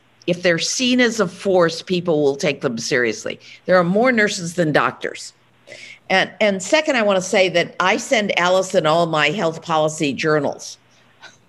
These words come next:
So she really reads them for me because I don't have time to read them anymore. But I think I've gotten her to understand what are the things you need to read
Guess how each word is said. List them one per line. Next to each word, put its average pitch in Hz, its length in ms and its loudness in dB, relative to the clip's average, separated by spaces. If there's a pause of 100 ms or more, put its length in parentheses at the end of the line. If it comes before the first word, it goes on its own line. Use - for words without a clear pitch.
(380)
So 214 200 0
she - 240 0
really 185 540 4
reads 202 380 0
them 143 180 2
for 196 320 2
me 139 160 0
because 147 240 -4
I 160 80 4
don't 165 140 2
have 160 140 2
time 156 240 0
to 143 80 0
read 165 260 -2
them 135 160 2
anymore. 131 540 0 (400)
But 156 100 4
I 175 100 4
think 247 220 2
I've 180 200 2
gotten 180 280 0
her 185 180 4
to - 160 0
understand 165 800 0
what 175 300 2
are 190 80 6
the 156 120 0
things 160 380 0
you 151 100 0
need 151 260 0
to 139 60 -2
read 139 600 -4